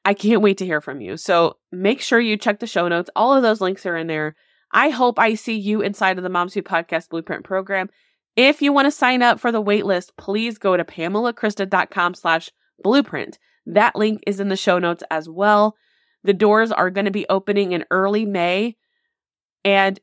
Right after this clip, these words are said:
if you are questioning, "How much is this, Pamela?" So I don't have exact numbers right now, but I'm gonna tell you off the gate that this program is valued at over a thousand dollars.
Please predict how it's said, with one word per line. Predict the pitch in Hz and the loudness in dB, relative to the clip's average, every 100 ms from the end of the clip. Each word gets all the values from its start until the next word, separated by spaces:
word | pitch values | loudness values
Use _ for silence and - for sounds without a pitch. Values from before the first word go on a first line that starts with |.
| _ | _
if | - 294 - | -2 -2 0
you | 285 277 | 0 4
are | 247 240 - _ | 4 2 -2 _
questioning, | - - 208 - 208 202 202 - _ _ _ | -18 -8 -6 -2 -2 0 -2 -10 _ _ _
"How | - 240 381 | -8 0 2
much | 403 392 | 2 0
is | - 359 | -4 -4
this, | 226 170 | -4 -8
Pamela?" | - 156 170 185 - _ | -8 -8 -4 -6 -8 _
So | - 190 175 175 _ _ _ 208 | -2 2 2 0 _ _ _ 0
I | 208 | 0
don't | 202 226 262 | 4 2 2
have | 285 233 | -2 -2
exact | 208 190 190 185 202 | -4 2 2 2 -2
numbers | 175 175 180 | -4 -2 -4
right | 175 165 | -4 -4
now, | 165 160 | -2 -2
but | 165 | -2
I'm | 165 | -4
gonna | 180 196 | -4 -8
tell | - 185 190 | -2 0 0
you | 196 - | -2 0
off | 156 160 | 2 0
the | 190 | -2
gate | 180 165 156 - _ _ _ _ | -6 -4 -6 -8 _ _ _ _
that | 196 175 | 0 2
this | 202 214 | -2 -2
program | - 202 196 220 214 | 2 2 4 2 2
is | 190 185 | -4 -2
valued | 170 170 202 | 0 0 0
at | 180 165 | -2 -2
over | 180 170 165 | -4 -2 -2
a | |
thousand | 165 156 160 156 | 0 -2 -2 -6
dollars. | 139 104 95 156 | -4 -2 -4 -8